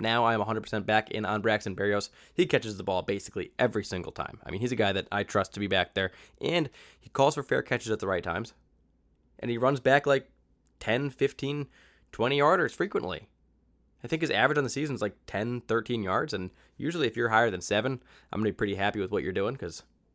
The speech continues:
seven yards is plenty good on an average punt return. He's higher than that, so Braxton Berrios is a rookie,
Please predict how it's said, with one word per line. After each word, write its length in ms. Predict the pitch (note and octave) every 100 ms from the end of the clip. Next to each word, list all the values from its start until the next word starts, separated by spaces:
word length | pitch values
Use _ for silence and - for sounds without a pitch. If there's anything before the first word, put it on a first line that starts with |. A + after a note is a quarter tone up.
| _ _ -
seven 280 | A#2 G#2
yards 200 | G2+ G#2
is 60 | F#2
plenty 260 | - G2+ G2
good 120 | G#2+
on 100 | G2+
an 120 | F#2
average 260 | F#2+ F#2 -
punt 160 | G#2
return. 280 | G#2+ C3 C#3 _ _ _ _ _ _ _ _ _ _ _ _ -
He's 140 | B2 B2+
higher 180 | D3+
than 80 | A2+
that, 160 | E2+ -
so 100 | G2
Braxton 320 | A2+ C3+ B2
Berrios 340 | A#2+ A#2+ A#2
is 40 | -
a 80 | F#2+
rookie, 380 | A2+ B2 A2+